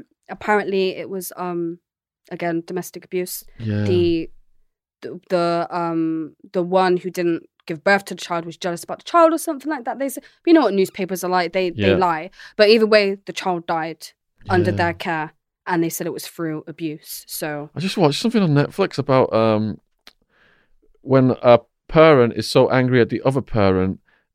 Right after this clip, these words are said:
Speaker 2: they kill the children.
Speaker 1: Yeah.
Speaker 2: Yeah, there's a
Speaker 1: That
Speaker 2: word for it, but I
Speaker 1: happens.
Speaker 2: can't remember what it is.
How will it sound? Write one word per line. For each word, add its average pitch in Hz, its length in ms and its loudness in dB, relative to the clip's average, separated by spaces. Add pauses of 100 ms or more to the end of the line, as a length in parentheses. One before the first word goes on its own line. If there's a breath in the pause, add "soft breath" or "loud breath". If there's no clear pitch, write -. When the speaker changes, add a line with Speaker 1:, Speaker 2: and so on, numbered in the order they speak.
Speaker 2:
they 110 120 4
kill 117 340 2
the 104 80 0
children. 113 640 -2 (120)
Speaker 1:
Yeah. 294 180 0 (580)
Speaker 2:
Yeah, 107 240 -2
there's 107 160 -6
a 110 40 -6
Speaker 1:
That 113 100 2
Speaker 2:
word 117 160 6
for - 120 0
it, 285 40 6
but 277 100 0
I - 0 -
Speaker 1:
happens. - 100 -8
Speaker 2:
can't 113 120 -2
remember 107 180 -4
what 101 100 -4
it - 80 -6
is. 110 280 -8